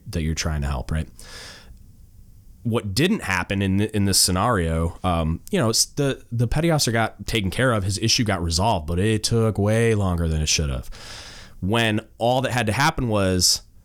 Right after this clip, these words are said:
th-, when it got brought up at the initial supervisory level that it did, it should have gotten elevated even higher, because even if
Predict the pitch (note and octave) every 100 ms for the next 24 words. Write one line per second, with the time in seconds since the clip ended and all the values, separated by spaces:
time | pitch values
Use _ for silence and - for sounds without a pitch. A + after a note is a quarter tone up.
0 | - - F#2+ G2 G2+ G#2 G2 G3+ F#3 B2+
1 | G#2+ F#2+ F#2+ - - - - _ G2+ G2+
2 | G#2 G2 G#2 - G#2 B2 G2 F#2+ F#2 F#2
3 | F2 F2+ F2+ F2 D#2 - G#3 A2+ F2+ -
4 | C#3 A#2+ G2+ G2+ F#2+ F#2 F2+ G2 F#2 F2+
5 | F2 E2+ E2+ D#2 E2+ E2 D2+ D2 D#2 F#2+
6 | F2 - - - - F#3 B3+ C3+ - G2+
7 | D#2+ - -